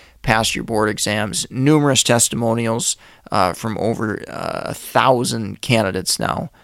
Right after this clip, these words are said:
um, who've used our content and definitely helped them, uh, prepare and pass their exam. So again,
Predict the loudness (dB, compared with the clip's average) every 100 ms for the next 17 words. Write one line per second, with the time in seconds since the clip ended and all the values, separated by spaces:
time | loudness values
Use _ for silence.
0 | _ -6 0 0 0 -2 -4 -8 -4 0
1 | 2 2 0 2 0 2 0 -2 -4 -10
2 | -10 -6 -4 -6 -6 -4 -4 -4 -4 -4
3 | -4 -8 _ -20 -20 -6 -4 0 0 4
4 | 4 4 0 -2 -2 -2 -2 -2 -4 -4
5 | -6 -6 -4 0 0 2 0